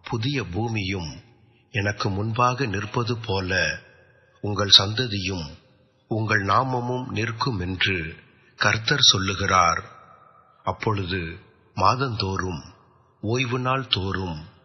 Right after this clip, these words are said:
மாம்சமான யாவரும் எனக்கு முன்பாக தொழுது கொள்வார்கள் என்று கர்த்தர் சொல்லுகிறார். அவர்கள் வெளியே போய் எனக்கு விரோதமாய் பாதகம் செய்த மனுஷனுடைய பிரேதங்களை பார்ப்பார்கள்.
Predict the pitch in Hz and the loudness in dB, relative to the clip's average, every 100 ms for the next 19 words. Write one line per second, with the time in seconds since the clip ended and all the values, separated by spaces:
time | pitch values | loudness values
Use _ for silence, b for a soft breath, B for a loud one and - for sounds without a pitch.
0 | - B B - 95 113 107 123 123 131 | -20 B B -2 2 6 6 6 2 2
1 | 131 92 95 98 98 110 113 104 104 - | 2 0 0 0 -2 -2 -2 0 0 0
2 | 107 101 120 117 123 123 127 - 107 123 | -2 0 -4 0 2 2 -2 -2 -2 -2
3 | 123 113 107 113 120 120 120 95 87 90 | -4 -2 -2 0 0 0 0 -2 -4 -4
4 | 90 87 73 - - _ _ _ - - | -4 -4 -8 -14 -20 _ _ _ -4 0
5 | 101 113 135 120 110 95 92 92 92 82 | 2 2 2 6 6 4 -2 0 2 2
6 | 85 - - - - _ _ _ - 101 | 0 -6 -18 -20 -20 _ _ _ 0 2
7 | 110 107 104 87 110 143 143 98 - 98 | 2 2 2 2 -2 -2 -2 -2 -2 -2
8 | 90 76 - - _ _ _ - 104 104 | -2 -4 -8 -18 _ _ _ -2 0 2
9 | 104 107 101 113 143 127 110 101 - 95 | 2 0 0 -2 0 0 0 0 2 2
10 | 120 131 120 107 101 95 95 85 113 - | 4 2 2 2 2 0 0 0 2 4
11 | 113 101 98 92 - 104 120 101 92 95 | 4 0 -2 -2 -2 -2 -2 -2 -2 -2
12 | 92 - 92 110 - 95 87 92 80 71 | -4 0 0 0 2 2 2 -4 -4 -8